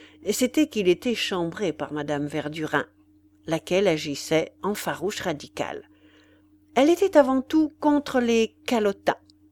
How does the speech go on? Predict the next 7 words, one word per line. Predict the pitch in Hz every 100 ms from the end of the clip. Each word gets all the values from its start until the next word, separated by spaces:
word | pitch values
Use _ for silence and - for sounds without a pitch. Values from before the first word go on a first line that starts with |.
| _ _ _ _ _
Sa | - -
nièce | 151 156 165 165 - 160
était | 170 190
plus | - 180
bête | 170 175 175 -
que | 165
méchant, | 151 147 - -